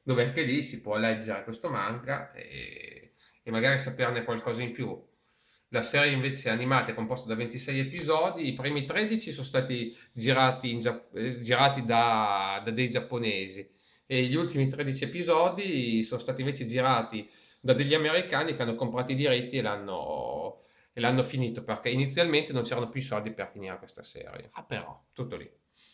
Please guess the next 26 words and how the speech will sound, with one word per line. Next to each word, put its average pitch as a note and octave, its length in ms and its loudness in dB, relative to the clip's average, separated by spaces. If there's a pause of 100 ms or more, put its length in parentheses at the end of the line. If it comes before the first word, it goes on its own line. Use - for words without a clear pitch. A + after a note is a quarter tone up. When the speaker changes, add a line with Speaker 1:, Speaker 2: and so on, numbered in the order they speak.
(120)
Speaker 1:
È D3 140 4
comunque G#3 320 6
una D3+ 100 8
serie C#3+ 320 2
piacevole, F3 600 0
io E3+ 120 6
ho C#3+ 40 2
visto D3 260 -2
qualche D#3 240 0
episodio, D#3 500 2
poi B2+ 140 -2
dopo, A#2 320 0
dato B2+ 220 0
che A#2+ 100 -4
non A#2+ 80 -2
ho A#2+ 80 -4
più B2 100 -12
trovato A#2 560 -2
i A2 140 0
sub, A2 600 -6 (260)
i A2+ 60 -12
sottotitoli, C#3 580 2
eccetera, C#3 360 -2
ho, G#2+ 180 4 (100)
ho B2 120 -4
desistito, D3 880 0